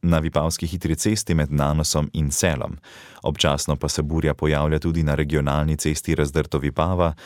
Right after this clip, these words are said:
Upoštevajte signalizacijo in omejitve, ki so postavljene ob cestišču. Prepoved za tovorna vozila nad sedem ton in pol velja na regionalnih cestah Soteska Črmošnice,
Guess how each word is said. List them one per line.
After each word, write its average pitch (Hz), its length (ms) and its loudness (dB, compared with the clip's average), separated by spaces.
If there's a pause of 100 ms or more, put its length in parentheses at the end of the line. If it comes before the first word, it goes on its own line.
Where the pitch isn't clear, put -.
(320)
Upoštevajte 101 680 2
signalizacijo 78 920 2
in 76 240 2
omejitve, 80 540 -2
ki - 120 -4
so - 160 -2
postavljene 71 680 0
ob 71 200 -4 (100)
cestišču. - 600 -4 (640)
Prepoved 104 400 4
za 90 120 4
tovorna 95 420 2
vozila 82 340 2
nad 78 160 2
sedem 80 280 2
ton 76 240 0
in 69 100 0
pol 82 220 2
velja 71 360 2
na 69 160 0
regionalnih 73 640 0
cestah 71 500 -2
Soteska - 540 -2
Črmošnice, 82 720 0